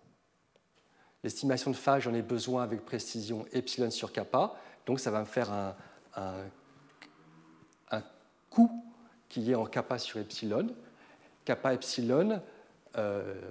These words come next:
itération de mon opérateur unitaire, qui est l'exponentielle de I A. Donc j'ai besoin de simuler exponentielle de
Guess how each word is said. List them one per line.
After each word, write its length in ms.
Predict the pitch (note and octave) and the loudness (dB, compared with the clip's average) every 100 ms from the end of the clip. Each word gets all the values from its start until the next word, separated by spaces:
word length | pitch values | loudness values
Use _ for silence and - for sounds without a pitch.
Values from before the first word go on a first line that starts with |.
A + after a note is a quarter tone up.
| F2+ F#2 F2+ - - - - - - - | -14 -16 -18 -20 -20 -20 -20 -18 -20 -4
itération 540 | C#3+ C3+ D3 B2+ B2+ C#3 | -2 2 4 4 2 0
de 60 | |
mon 100 | A2 | 0
opérateur 520 | A2 A2 G#2 G2+ - - | 0 -2 -6 -6 -6 -6
unitaire, 640 | A#2 G#2+ G2+ F#2 A#2+ F3+ A#3 - - | -6 -6 -8 -2 2 2 0 -10 -18
qui 220 | - G2+ | -8 0
est 100 | C3+ | 2
l'exponentielle 680 | B2 G#2+ A2+ G#2+ G#2+ C#3 C#3 | 2 -4 -6 -6 -4 -2 -2
de 140 | A2 - | -4 -8
I 80 | G#2+ | -10
A. 120 | F#2 - _ - - - | -12 -16 _ -20 -20 -8
Donc 160 | G#2+ | -6
j'ai 140 | A2+ A2+ | -2 -2
besoin 520 | A#2 A#2 A2 G#2 F3 - - - - - | 0 0 0 0 -2 -6 -20 -20 -18 0
de 260 | G#2 B2+ - - | 4 4 0 -10
simuler 720 | - - C#3+ A#2 G2 A2 C3+ - | -2 2 4 4 4 4 2 -2
exponentielle 1000 | C3 B2 - B2+ A2+ A2+ - - A#2 A2+ | -4 -2 -2 0 0 -2 -6 0 0 0
de 200 | F#2+ G2 | -4 -8